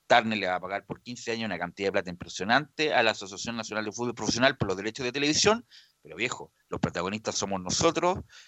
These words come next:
y también teníamos que estar ahí en la, en, en la tajada". Bueno, le va a dar, no sé, a ver si Camilo me ayuda, me colabora con la información, un porcentaje todos los años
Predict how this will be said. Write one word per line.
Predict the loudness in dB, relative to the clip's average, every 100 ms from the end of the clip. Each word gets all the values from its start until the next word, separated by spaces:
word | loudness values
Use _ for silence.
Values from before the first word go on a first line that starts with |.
| _ -4
y | -2 0 -2
también | -4 -4 -6
teníamos | -6 -4 -2 -2
que | -4
estar | -4 0 2
ahí | 2 2
en |
la, | 2 2
en, | 0 -6 -10 -12
en | -4
la | -2
tajada". | 0 4 4 2 -6 -14
Bueno, | -16 _ _ _ _ -4
le | 4
va | 6
a |
dar, | 8 6 2
no | -8
sé, | -4
a |
ver | -4
si | -6 -6
Camilo | -6 -4 -2
me | -2
ayuda, | -2 0 0
me | -2
colabora | -4 2 4 4 2
con | 0 -4 -4 -6
la | -6
información, | -6 -4 -2 2 0 -2 _ -20 -14
un | -4
porcentaje | 0 0 -2 -4 -2 -2 -2
todos | 0 0 0
los | 0
años | 0 0 -4